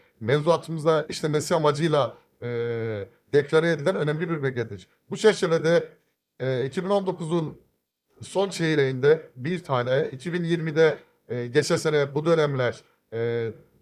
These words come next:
bildiğiniz üzere infaz yasasında önemli değişiklikler oldu ve cezaevlerinde önemli bir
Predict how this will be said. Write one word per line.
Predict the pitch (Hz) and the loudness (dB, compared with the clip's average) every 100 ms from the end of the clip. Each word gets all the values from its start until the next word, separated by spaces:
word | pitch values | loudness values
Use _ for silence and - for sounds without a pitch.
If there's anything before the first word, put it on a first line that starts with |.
| _ _ _ - | _ _ _ -6
bildiğiniz | 151 147 160 160 | -4 -2 -2 0
üzere | 147 143 | 2 2
infaz | 139 156 | 2 2
yasasında | 151 135 135 135 | 2 0 -2 0
önemli | 135 143 143 | 0 0 0
değişiklikler | 143 139 - 151 | -2 -4 -2 0
oldu | 147 139 156 | 2 0 2
ve | 147 | 2
cezaevlerinde | 131 135 147 143 139 139 139 | 4 2 4 4 0 -2 -2
önemli | 135 139 143 | -2 -4 -2
bir | 139 | -2